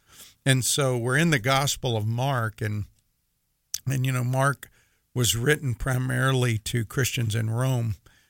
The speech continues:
And, um, Mark starts off with the beginning of the gospel. That word is euangelion of Jesus Christ. And, you know,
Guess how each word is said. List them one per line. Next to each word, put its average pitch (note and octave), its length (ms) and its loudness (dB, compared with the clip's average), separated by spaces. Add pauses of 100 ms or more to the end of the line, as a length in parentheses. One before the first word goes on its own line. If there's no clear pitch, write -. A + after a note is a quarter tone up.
(220)
And, A2+ 400 0
um, G#2+ 400 -4 (640)
Mark A#2 520 -2 (100)
starts - 500 0
off B2+ 320 -2
with A2 200 -4
the A2 260 -2 (240)
beginning B2 640 0
of G#2+ 200 0
the G#2+ 80 -2
gospel. A#2 560 -2
That A2+ 140 -4
word A#2 280 0
is A2 180 -2
euangelion A2 960 0 (540)
of A2 140 0
Jesus A2 420 -2
Christ. A#2+ 520 -2
And, A#2 200 -4 (280)
you B2 80 -2
know, A2 300 -2